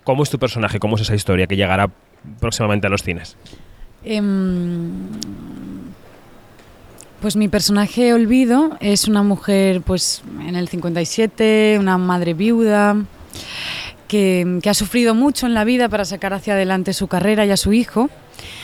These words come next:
Speaker 2: Primera, mm, periodista en un periódico, mm, de hombres, ¿no? De la historia, que convive mucho con la censura del régimen, intentando hacer periodismo de verdad, eh,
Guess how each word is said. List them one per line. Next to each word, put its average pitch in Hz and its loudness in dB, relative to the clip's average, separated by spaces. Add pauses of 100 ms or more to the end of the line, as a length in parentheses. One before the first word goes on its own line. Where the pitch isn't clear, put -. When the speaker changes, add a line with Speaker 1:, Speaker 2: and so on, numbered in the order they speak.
(360)
Speaker 2:
Primera, 214 4
mm, 190 -2
periodista 208 0
en 196 4
un 190 4
periódico, 185 2
mm, 160 -4
de 165 -2
hombres, 214 2
¿no? 254 2
De 208 0
la 185 0
historia, 220 0 (520)
que 214 -2
convive 208 2
mucho 208 0
con 196 0
la 185 0
censura 190 0
del 185 2
régimen, 208 0
intentando 175 -2
hacer 175 -4
periodismo 170 -2
de 165 -2
verdad, 214 0 (560)
eh, 180 -2